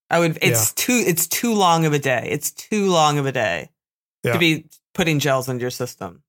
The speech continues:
Speaker 1: like that. It's just, it's, it's too long.
Speaker 2: Yeah. Okay. Well, that,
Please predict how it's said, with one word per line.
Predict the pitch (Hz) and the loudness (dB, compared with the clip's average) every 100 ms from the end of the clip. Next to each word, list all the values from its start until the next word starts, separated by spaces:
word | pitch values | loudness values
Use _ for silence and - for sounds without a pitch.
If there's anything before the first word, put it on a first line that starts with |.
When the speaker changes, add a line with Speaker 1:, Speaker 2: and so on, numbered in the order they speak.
| _ | _
Speaker 1:
like | 135 127 | -6 -4
that. | 104 90 - | -4 -4 -6
It's | 156 - | -8 -4
just, | 156 - - | -6 -6 -6
it's, | 160 - _ _ | -10 -10 _ _
it's | - - | -8 -6
too | - 147 | -2 -2
long. | 87 - _ _ _ _ _ _ _ _ _ _ _ _ _ | -4 -8 _ _ _ _ _ _ _ _ _ _ _ _ _
Speaker 2:
Yeah. | 143 123 113 _ | 2 2 -2 _
Okay. | 247 185 175 135 | -2 2 2 4
Well, | 151 | 4
that, | 185 233 220 | 4 4 0